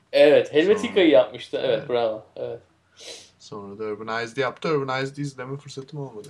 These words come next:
Speaker 2: henüz.
Speaker 1: İlginç, e, belki ilginç şekilde Stuttgart yirmi bir diye bir projeden bahsediyorlardı.
Speaker 2: Hmm.
Speaker 1: Burada da, e, işte, e, hızlı trenlerin geçmesi için ya da sanıyorum Stuttgart'taki gar ve,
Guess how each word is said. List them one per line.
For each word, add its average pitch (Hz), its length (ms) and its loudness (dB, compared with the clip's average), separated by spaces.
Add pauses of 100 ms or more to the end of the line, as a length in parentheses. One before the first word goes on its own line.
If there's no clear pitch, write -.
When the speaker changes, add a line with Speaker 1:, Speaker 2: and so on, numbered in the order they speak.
Speaker 2:
henüz. - 300 -20 (600)
Speaker 1:
İlginç, 170 460 2
e, 165 300 6
belki 151 280 6
ilginç 151 220 -2
şekilde 147 320 0
Stuttgart 175 680 4
yirmi 160 220 6
bir 180 160 8
diye 135 160 2
bir 117 80 0
projeden 110 480 2
bahsediyorlardı. 104 880 2 (260)
Speaker 2:
Hmm. 104 220 -12
Speaker 1:
Burada 123 280 2
da, 143 260 6
e, 120 260 2
işte, - 260 -2
e, 120 240 0 (1120)
hızlı 135 300 6
trenlerin 147 460 6
geçmesi 139 420 0
için 131 220 -4
ya 127 80 -2
da 127 40 -12
sanıyorum 127 320 0
Stuttgart'taki 127 840 2
gar 131 320 8
ve, 127 260 6